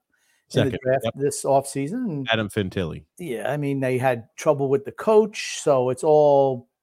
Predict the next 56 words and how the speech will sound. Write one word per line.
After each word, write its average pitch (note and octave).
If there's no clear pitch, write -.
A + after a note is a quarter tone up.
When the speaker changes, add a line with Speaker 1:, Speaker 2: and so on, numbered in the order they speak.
Speaker 1:
everything's C#3
kinda, B2+
it's, F#3
it'll G3
be E3+
a C#3+
tough C3
year A#2
for G2+
them. F2+
But G3
they G3
have F3+
a E3+
lot D#3
of F#3+
good F#3
young D#3
players. B2
Uh, C3
they C3
realize D3+
that C3
they're B2+
in, A#2
uh, G#2
in C3+
rebuild A#2+
Speaker 2:
Rebuild A#2
Speaker 1:
mode. E2
Speaker 2:
mode, E2+
sure. C3
Speaker 1:
So, E3
you A3+
know, F#3
at F#3
least F#3+
they're G3+
willing F#3+
to G3
admit G3
that. -
You D3
know, C3
some C#3
teams D#3+
aren't A3
willing B2
to A2
admit F#2+
it. F#2+
What -
can D3
I C#3
say? A2
Speaker 2:
The, A2